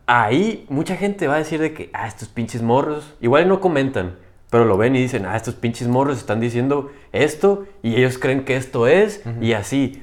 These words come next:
Speaker 1: O sea, nosotros, ahí es donde te digo, la neta, nadie, nunca, nadie, nunca en la puta vida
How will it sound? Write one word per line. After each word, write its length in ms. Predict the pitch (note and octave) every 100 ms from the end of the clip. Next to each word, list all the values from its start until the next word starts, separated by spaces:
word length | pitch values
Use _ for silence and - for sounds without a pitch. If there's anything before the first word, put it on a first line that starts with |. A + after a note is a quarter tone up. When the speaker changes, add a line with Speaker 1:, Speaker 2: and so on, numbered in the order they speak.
| -
Speaker 1:
O 80 | A2
sea, 100 | C3
nosotros, 600 | A2 F#2+ G#2 D#3 - - - - -
ahí 180 | A2 B2
es 40 |
donde 160 | F3 D3
te 120 | A2+
digo, 300 | C3+ A2+ -
la 80 | G2
neta, 200 | B2 D#3
nadie, 580 | A#2+ A#2 D3+ F3 D3+ A2
nunca, 500 | A#2 C3+ F3 D3 G2 -
nadie, 340 | A2 C3+ C3+
nunca 360 | A2+ A#2+ C3+ C3+
en 80 | B2+
la 180 | F#2+ A2+
puta 260 | A2+ B2
vida 380 | A2 B2 E3